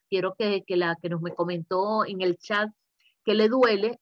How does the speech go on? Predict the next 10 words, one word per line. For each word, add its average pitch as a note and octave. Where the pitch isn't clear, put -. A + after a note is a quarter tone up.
y C#4+
se G#3
coloca G3
el G#3+
Herbal G#3
treinta C4+
y C#4+
cinco, C4+
una G3+
gotita, A#3+